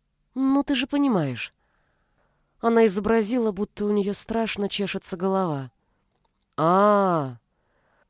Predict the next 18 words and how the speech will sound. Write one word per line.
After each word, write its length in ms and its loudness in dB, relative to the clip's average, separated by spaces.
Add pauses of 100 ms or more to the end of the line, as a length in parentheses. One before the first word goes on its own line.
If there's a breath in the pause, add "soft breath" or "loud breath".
(120)
да 280 4
уж, 260 0
это 160 -2
была 400 0
куда 280 -2
более 340 0
понятная 720 0
земная 460 -2
причина, 500 -6
чем 260 -8
колдовство». 720 -8 (1120)
Дэниел 500 2
снова 360 -2
вспомнил, 600 -2
как 220 -10
чудесно 600 -6
она 180 -4
улыбалась, 680 -6